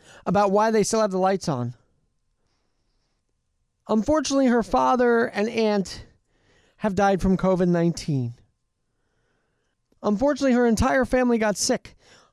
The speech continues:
on Christmas Eve and lost two family members to covid nineteen, her aunt and her father, who always loved decorating the house for Christmas.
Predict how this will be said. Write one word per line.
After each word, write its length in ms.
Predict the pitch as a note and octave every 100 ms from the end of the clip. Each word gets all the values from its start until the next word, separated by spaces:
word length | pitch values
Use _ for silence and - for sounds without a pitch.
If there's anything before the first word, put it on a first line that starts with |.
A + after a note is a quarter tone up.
| -
on 380 | G3 G3+ G3+ -
Christmas 460 | - B3 A#3+ A3+ A3+
Eve 380 | A3 G3 F3+ D#3+ - _ _ _ -
and 180 | G3+
lost 260 | A3 A3 -
two 100 | B3
family 320 | A#3+ A3+ A3
members 380 | F#3+ F3 F3+ E3
to 80 | F#3+
covid 260 | F#3+ F3+
nineteen, 560 | F3+ F3+ E3+ F#3+ D#3+ C#3 - _ _
her 120 | G3+
aunt 160 | F#3+ F#3
and 100 | F#3
her 120 | F3
father, 420 | F3 D3+ C#3 C#3 - _ _ _ _ _ _ _ _ -
who 140 | A3
always 320 | A#3+ C4 A#3
loved 360 | A3+ A3+ G#3 G3+ -
decorating 480 | G#3 G3 G3+ G3 F#3 _
the 100 | G#3
house 440 | E3+ F3+ F3 - - _ _ -
for 100 | G3
Christmas. 640 | G3 E3 - F3+ -